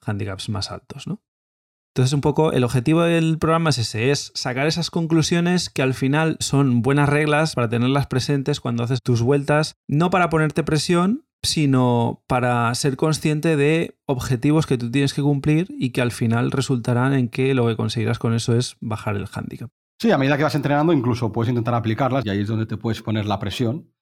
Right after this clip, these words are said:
Speaker 2: Y luego en las vueltas de, de competición o de torneo, pues lo llevas mucho más practicado. Al final es un deporte que todos sabemos, ¿no? Que cuanto más practiques, más interiorizas todo, ya no solo el swing, sino el tema mental,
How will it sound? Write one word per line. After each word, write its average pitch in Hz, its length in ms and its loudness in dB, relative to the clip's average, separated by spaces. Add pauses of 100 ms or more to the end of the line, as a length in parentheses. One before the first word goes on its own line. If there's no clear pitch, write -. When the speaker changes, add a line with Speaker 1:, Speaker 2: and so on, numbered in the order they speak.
(380)
Speaker 2:
Y 139 100 -2
luego 110 200 0
en 110 80 2
las 98 140 0
vueltas 101 420 -4
de, 101 380 -2
de 95 180 -6
competición 101 640 -6
o 92 60 -6
de 92 100 -6
torneo, 107 500 -4
pues 90 600 -4
lo 104 80 -6
llevas 98 240 -4
mucho 101 160 -10
más 101 160 -6
practicado. 95 420 -6
Al 107 60 0
final 95 580 -2
es 101 140 -14
un 104 60 -8
deporte 98 360 -6
que 104 80 -10
todos 98 220 -10
sabemos, 98 340 -8
¿no? 123 140 -8
Que 101 160 -12
cuanto 95 260 -12
más 95 200 -8
practiques, 101 720 -8 (440)
más 104 300 -4
interiorizas 98 880 -4
todo, 127 500 -2
ya 92 200 -8
no 95 80 -8
solo 95 220 -8
el 90 80 -8
swing, 139 340 -10
sino 92 400 -12
el 92 80 -14
tema 98 180 -12
mental, 92 540 -6